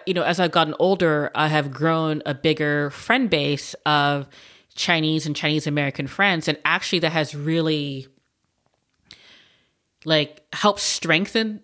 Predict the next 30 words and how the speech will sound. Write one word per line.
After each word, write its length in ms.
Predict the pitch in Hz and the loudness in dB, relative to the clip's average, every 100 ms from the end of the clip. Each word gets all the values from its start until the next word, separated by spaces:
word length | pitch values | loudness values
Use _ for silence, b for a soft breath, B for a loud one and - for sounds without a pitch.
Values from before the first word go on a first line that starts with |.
| - | -16
the 220 | 143 170 | 0 0
value 500 | 143 156 147 190 208 | 2 2 2 2 0
of 120 | 208 | 0
being 220 | 208 208 208 | -2 -2 -2
Chinese 480 | 220 208 202 214 | -2 0 -2 -4
to 140 | - 220 | -4 -4
me. 300 | 220 220 220 - _ _ _ _ _ - | -4 -6 -8 -12 _ _ _ _ _ -2
And, 640 | 156 151 147 147 143 139 - _ _ _ _ _ 170 | 2 2 2 0 -4 -8 -16 _ _ _ _ _ 0
and 100 | 170 | 2
I 60 | |
think 220 | 160 180 | 2 -2
it's 160 | 160 143 | -2 -2
due 240 | 131 170 | 0 2
to 180 | 170 - | 2 0
that 220 | 151 147 | 0 -2
sort 160 | - 151 | -4 -6
of 100 | 147 | -6
community 800 | - 156 151 151 147 143 135 131 b b b b b - | -6 -4 -2 -2 0 0 -2 -8 b b b b b -2
of 260 | 139 135 | -2 -2
finding, 920 | - - 170 160 147 147 139 135 131 - _ _ _ - | -6 0 2 4 2 -2 -4 -6 -10 -14 _ _ _ -6
um, 420 | 143 135 131 131 - _ - | -2 0 -2 -8 -14 _ 0
folks 320 | 185 170 - | 0 2 0
that 200 | 160 - | 0 0
have 300 | 175 143 139 - b b b b _ | 0 0 -2 -14 b b b b _
a 120 | 151 | 0
shared, 760 | 151 - - 170 156 147 143 - _ _ _ _ _ _ _ _ | 2 2 4 4 4 2 0 -8 _ _ _ _ _ _ _ _
uh, 120 | 131 | -6
history 520 | - - 180 - 160 147 | -2 0 0 0 0 0
and 120 | 135 | -2
experience. 680 | - - 156 135 113 - | -8 -4 -4 -4 -8 -12